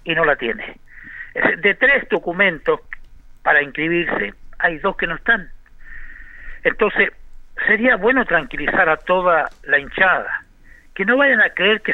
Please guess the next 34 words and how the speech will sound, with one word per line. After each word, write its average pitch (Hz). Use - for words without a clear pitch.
somos 214
nosotros 175
nomás 170
un 143
medio 185
que 131
estamos 175
preocupados. 156
Pre-, 196
eh, 190
se, -
se 202
destacó 202
en 269
la 247
semana 214
dos 247
colegas 190
de 170
prensa 180
que 160
se 160
hicieron 185
socios. -
Yo 208
llamé 190
a 180
uno 190
de 175
ellos, 165
le 165
dije, 196
"¿Qué 180
sabes 196